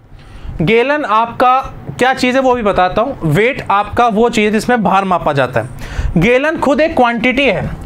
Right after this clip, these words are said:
इसका मतलब क्या होता है भाई? गैलन का मतलब क्या होता है? लगभग गैलन का मतलब होता है चार पॉइंट पचपन लीटर। ठीक है, तो गैलन आपका out of group हो जाएगा। आंसर क्या आ जाएगा भाई? गैलन,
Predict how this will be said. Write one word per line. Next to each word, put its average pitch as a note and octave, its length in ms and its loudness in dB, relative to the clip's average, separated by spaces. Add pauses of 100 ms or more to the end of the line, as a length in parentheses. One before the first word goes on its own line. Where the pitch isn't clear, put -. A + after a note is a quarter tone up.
(120)
इसका C#4+ 280 0
मतलब C#4+ 400 0
क्या C4+ 120 4
होता B3 300 4
है B3+ 120 4
भाई? B3 200 0 (560)
गैलन A#3+ 400 2
का D4 140 2
मतलब C4+ 340 2
क्या A#3+ 120 4
होता F#3+ 200 2
है? F3+ 60 4
लगभग B3+ 500 2
गैलन A#3 320 2
का C#4+ 140 2
मतलब B3+ 300 2
होता A#3 260 2
है C4+ 140 -2
चार A#3+ 340 2
पॉइंट C4 440 0
पचपन A#3+ 400 0
लीटर। F#3+ 400 -2 (2250)
ठीक G#3 200 0
है, C#4 100 2
तो C4 160 -2
गैलन A3 420 0
आपका B3+ 360 2
out G#3+ 300 0
of D#4+ 180 2 (640)
group B3 300 2
हो G#3+ 140 4
जाएगा। C3+ 340 2 (600)
आंसर A3 400 0
क्या B3+ 160 2
आ B3 100 2
जाएगा A#3+ 340 2
भाई? C4 180 2
गैलन, F#3+ 540 0